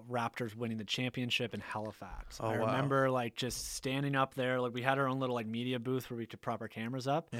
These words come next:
Speaker 1: And I remember, like, just overlooking everyone
Speaker 2: Yeah.
Speaker 1: and just being like, "I'm getting paid to do this right now.
Speaker 2: Yeah.
Speaker 1: This is crazy.
Speaker 2: Yeah.
Speaker 1: Like, I can't believe this."
Speaker 2: Yeah.
Speaker 1: And just, like, and then afterwards, we, I got my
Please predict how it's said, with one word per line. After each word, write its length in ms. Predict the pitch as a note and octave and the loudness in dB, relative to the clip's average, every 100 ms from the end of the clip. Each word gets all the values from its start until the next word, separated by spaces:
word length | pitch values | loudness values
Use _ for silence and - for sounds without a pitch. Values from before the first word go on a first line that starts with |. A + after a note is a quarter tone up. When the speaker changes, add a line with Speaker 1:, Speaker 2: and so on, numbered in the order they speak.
| A2 | -4
Speaker 1:
And 80 | - | -4
I 40 | B2 | -2
remember, 260 | B2+ B2+ | 0 0
like, 160 | B2 A#2+ | 0 -2
just 220 | B2+ - - | -4 -8 -6
overlooking 600 | B2 B2 A#2+ A#2 - B2 | -2 0 0 0 -2 -6
everyone 600 | A2+ A2 B2+ C3+ D3 F#3 F#3 - | -4 -4 0 2 2 0 -6 -12
Speaker 2:
Yeah. 100 | A#2+ | -8
Speaker 1:
and 100 | B2 | -6
just 120 | B2+ | -4
being 160 | D3+ C#3+ | -2 -2
like, 160 | C3 - | -2 -8
"I'm 100 | - | -12
getting 160 | G3 G3 | -10 -12
paid 180 | - D3 | -10 -12
to 60 | G#2+ | -12
do 140 | B2 D#3 | -14 -14
this 160 | D3+ | -12
right 160 | - - | -14 -16
now. 80 | - A#2 | -12 -8
Speaker 2:
Yeah. 80 | |
Speaker 1:
This 140 | G2 - | -8 -10
is 100 | - | -12
crazy. 540 | - B2 F3+ B2+ A2+ - | -6 -2 -2 -2 -10 -10
Speaker 2:
Yeah. 140 | A#2 G2+ - _ - | -8 -8 -12 _ -2
Speaker 1:
Like, 140 | C3+ | 2
I 100 | C3 | 2
can't 200 | C#3+ F#3+ | 2 2
believe 320 | D3 D3+ G#3 C3+ | 2 4 2 0
this." 260 | D#2+ - | -10 -8
Speaker 2:
Yeah. 100 | A#2 - - - - | -8 -8 -16 -12 -2
Speaker 1:
And 120 | C3+ | 2
just, 340 | C3+ B2+ - C#3+ | 2 0 -6 -6
like, 300 | A#2+ G#2+ - - | -6 -8 -14 -10
and 160 | C3+ C3 | -4 0
then 140 | C3+ | 0
afterwards, 720 | C3+ B2 B2+ C#3 C3 C3 A#2 | 2 2 2 0 2 0 0
we, 300 | A#2+ A#2+ A2+ C#3 | -2 0 -2 -2
I 80 | |
got 180 | B2 B2 | -2 0
my 140 | A#2+ | -2